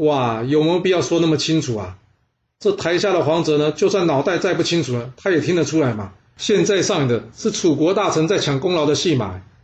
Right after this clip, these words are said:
那他有可能会说真话吗？没错，他看着熊乾生气地说：“原来你是楚国的王子啊！哼，我刚刚打不赢你，所以被你抓了，我无话可说。”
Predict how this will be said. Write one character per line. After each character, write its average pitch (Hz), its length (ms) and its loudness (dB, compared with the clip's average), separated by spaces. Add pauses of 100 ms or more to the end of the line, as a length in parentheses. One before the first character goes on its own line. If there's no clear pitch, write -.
(280)
那 233 140 -2
他 226 160 -2
有 214 140 4
可 156 100 2
能 165 80 2
会 185 80 2
说 180 140 2
真 180 200 0
话 170 160 0
吗？ 143 260 -4 (600)
没 113 360 -2
错， 131 460 0 (640)
他 160 220 -4
看 156 200 -2
着 139 80 2
熊 143 280 0
乾 139 220 0
生 160 220 0
气 156 160 0
地 135 80 2
说 143 380 0 (500)
：“原 151 160 0
来 196 100 0
你 175 120 2
是 175 120 0
楚 139 240 -2
国 139 140 2
的 170 80 4
王 156 180 0
子 139 140 -2
啊！ 92 240 -8 (460)
哼， 208 220 0 (360)
我 131 120 -2
刚 156 160 -2
刚 160 200 0
打 123 160 -2
不 170 120 2
赢 143 120 2
你， 107 140 -4 (260)
所 - 180 -2
以 143 140 -2 (180)
被 185 120 2
你 139 100 2
抓 170 160 0
了， - 300 -6
我 135 100 2
无 156 120 4
话 190 200 0
可 127 140 0
说。” 151 340 -2